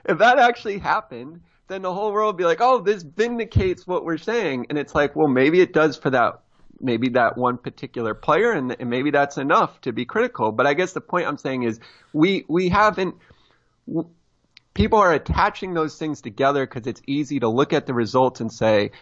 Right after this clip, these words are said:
"These things can't be helping the results." But we know from looking at other organizations who also have bad P R, and I'm not talking, again, just in basketball,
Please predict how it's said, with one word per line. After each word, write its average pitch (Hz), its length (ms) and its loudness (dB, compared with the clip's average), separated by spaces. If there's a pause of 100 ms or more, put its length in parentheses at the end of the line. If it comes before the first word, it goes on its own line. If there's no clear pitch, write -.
(160)
"These 143 200 2
things 170 220 2
can't 156 320 -2
be 123 140 0
helping 180 400 0
the 104 80 -6
results." - 580 -10 (420)
But 160 280 0
we 151 240 -2
know 175 320 0
from 143 240 -2
looking 156 320 -2
at 131 220 -2
other 160 200 2
organizations 120 840 -4
who 113 240 -6 (260)
also 160 380 2
have 123 300 -2
bad 117 320 -2
P 110 180 -8
R, 104 340 -2 (200)
and 123 80 0
I'm 131 100 0
not 156 160 2
talking, 143 500 -4
again, 120 360 -2
just 139 320 -4
in 123 100 -6
basketball, 107 720 -4